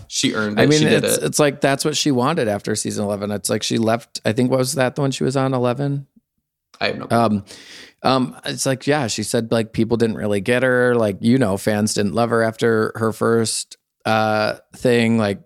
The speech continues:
Speaker 2: shows or, like, venues wouldn't book her. Um, people just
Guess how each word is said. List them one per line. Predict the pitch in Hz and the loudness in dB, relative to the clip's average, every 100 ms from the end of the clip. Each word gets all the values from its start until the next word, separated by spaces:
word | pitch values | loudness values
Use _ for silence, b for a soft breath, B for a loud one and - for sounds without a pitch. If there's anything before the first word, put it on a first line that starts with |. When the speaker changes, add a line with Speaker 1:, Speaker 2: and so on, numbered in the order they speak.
| - | -6
Speaker 2:
shows | - 110 107 104 - | 0 2 2 -2 -6
or, | 110 | -4
like, | 110 104 101 | 0 -2 -2
venues | 104 107 110 104 | 0 2 2 0
wouldn't | 101 98 95 | -2 -2 -2
book | 143 135 | 0 2
her. | 127 120 123 B B B B - | 0 2 0 B B B B -6
Um, | 101 98 98 98 - | 0 0 0 -4 -4
people | 113 104 101 | -2 0 -2
just | 101 95 - | -2 -6 -10